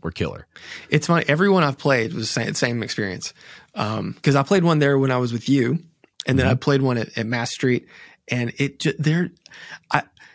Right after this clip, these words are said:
Speaker 2: like, I've played the, the, the carved top ones. I'm like, they're
Speaker 1: Yeah.
Speaker 2: okay. Like, cool. Yeah, cool. And the semi hollows, same thing. But those, every time I've laid my hands on it, I go, "How are they getting away with this?"
Speaker 1: Yeah, they're good.
Speaker 2: <laughs>
Speaker 1: They're good, good, good.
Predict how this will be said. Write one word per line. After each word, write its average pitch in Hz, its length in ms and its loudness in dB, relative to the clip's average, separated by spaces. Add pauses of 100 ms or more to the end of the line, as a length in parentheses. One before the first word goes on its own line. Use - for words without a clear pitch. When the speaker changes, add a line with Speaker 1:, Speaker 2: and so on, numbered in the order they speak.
(680)
Speaker 2:
like, 147 160 2
I've 180 140 2
played 320 260 2
the, 233 160 4
the, 185 380 4
the 165 120 4
carved 127 300 0
top - 220 0
ones. - 280 -10 (460)
I'm 151 60 4
like, - 200 0
they're 302 140 4
Speaker 1:
Yeah. 143 60 8
Speaker 2:
okay. 131 260 0 (160)
Like, 240 240 -2
cool. 240 380 4 (120)
Yeah, 294 220 2 (440)
cool. - 260 0 (240)
And 156 120 4
the 156 40 4
semi 202 240 4
hollows, 196 500 2
same 180 200 4
thing. 120 260 0 (400)
But 127 280 4
those, 135 580 2 (360)
every 147 240 4
time 143 260 2
I've 113 240 -2
laid 117 200 -2
my 101 100 0
hands 101 240 -6
on 90 160 -6
it, - 160 -8
I 110 100 -4
go, 107 220 -4
"How 156 340 0
are 165 120 2
they 139 100 2
getting 113 200 -2
away 107 180 -4
with 104 120 -6
this?" 92 320 -8 (240)
Speaker 1:
Yeah, 73 200 -4
they're 85 120 0
good. 80 480 0 (120)
Speaker 2:
<laughs> - 60 -4
Speaker 1:
They're 82 140 -2
good, 90 560 0
good, 85 320 0
good. 78 320 -2